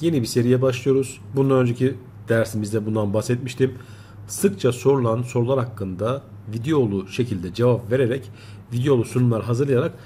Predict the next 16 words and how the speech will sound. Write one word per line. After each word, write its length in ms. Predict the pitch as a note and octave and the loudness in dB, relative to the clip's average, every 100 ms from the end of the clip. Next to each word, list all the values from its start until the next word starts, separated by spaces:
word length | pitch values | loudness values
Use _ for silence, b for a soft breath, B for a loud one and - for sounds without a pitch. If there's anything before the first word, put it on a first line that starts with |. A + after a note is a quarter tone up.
| B B | B B
sizlerin 480 | - C#3+ D3+ D3+ F3 | -4 -2 0 -2 -4
en 240 | E3+ D3+ | -4 -4
çok 260 | - B2+ - | -2 -6 0
sormuş 400 | C#3 D3 D3+ C3 | 0 0 0 0
olduğunuz 340 | A2 G#2+ G#2+ | 0 -2 -6
sorulara 440 | - E3 B2 E3+ - B - | -2 0 2 0 -4 B -6
bu 80 | F3+ | -2
şekilde 300 | B2+ A2 C#3 | 0 0 -2
cevap 280 | A#2+ B2 A#2+ | 0 0 0
vereceğiz 260 | G2 F#2 F2+ | -4 -4 -8
arkadaşlar. 480 | G2 F2+ - E3 - B B B B B | -8 -8 -6 -8 -8 B B B B B
Ee, 420 | B2+ A#2 A#2 A2 G#2+ - - | -2 0 0 -2 -6 -10 -6
mesela 440 | E3 E3 D#3+ E3+ E3 - - | -4 0 2 0 -2 -16 -8
virey 320 | C#3 C3 D3+ | -2 2 4
render 280 | C#3+ C#3+ C3+ | 4 4 4
alma, 480 | C3+ B2+ G#2+ G2 G#2 | 4 4 2 -2 -4